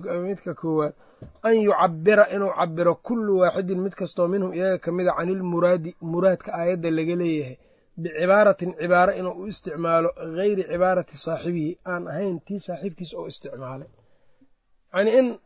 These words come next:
ninkan markuu fasirayo aayadda salafka ka mid a, midkood inuu aay-, muraadka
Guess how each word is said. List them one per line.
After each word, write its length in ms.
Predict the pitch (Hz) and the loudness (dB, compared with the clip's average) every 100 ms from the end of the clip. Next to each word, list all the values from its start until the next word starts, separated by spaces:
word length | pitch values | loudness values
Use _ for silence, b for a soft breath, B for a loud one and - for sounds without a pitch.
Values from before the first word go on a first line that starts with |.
| _ _ _ _ _ _ _ _ _ _ 226 | _ _ _ _ _ _ _ _ _ _ -4
ninkan 340 | 226 202 190 | 2 4 4
markuu 260 | 196 185 180 | 2 -6 -10
fasirayo 460 | 160 - 208 185 170 | -6 0 6 6 6
aayadda 340 | 175 185 170 | 4 2 -2
salafka 380 | - 190 160 156 | -2 -2 -2 -6
ka 120 | - | -6
mid 180 | 175 160 | -4 -2
a, 100 | 156 - _ _ _ _ _ _ _ _ - | -4 -8 _ _ _ _ _ _ _ _ -4
midkood 480 | 180 - - 202 214 | -4 -2 2 4 4
inuu 240 | 202 226 190 | -2 -2 -2
aay-, 360 | - 180 185 180 | 0 2 2 0
muraadka 540 | 175 208 220 196 - | 2 8 8 8 -2